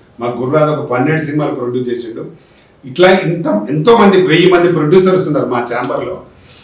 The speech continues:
మా ఈ రెండు వందల యాభై సినిమాలు సెంట్రల్ గవర్నమెంట్ సెన్సార్ ఆఫీస్ నుంచి సెన్సార్ అయినాయి.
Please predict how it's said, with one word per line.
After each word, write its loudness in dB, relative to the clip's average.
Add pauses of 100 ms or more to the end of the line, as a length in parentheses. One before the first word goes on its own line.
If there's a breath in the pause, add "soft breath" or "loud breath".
మా 4
ఈ 4
రెండు 4
వందల 6
యాభై 4
సినిమాలు 2 (160)
సెంట్రల్ 2
గవర్నమెంట్ 4
సెన్సార్ 2
ఆఫీస్ 2
నుంచి -4 (340 loud breath)
సెన్సార్ -2
అయినాయి. -6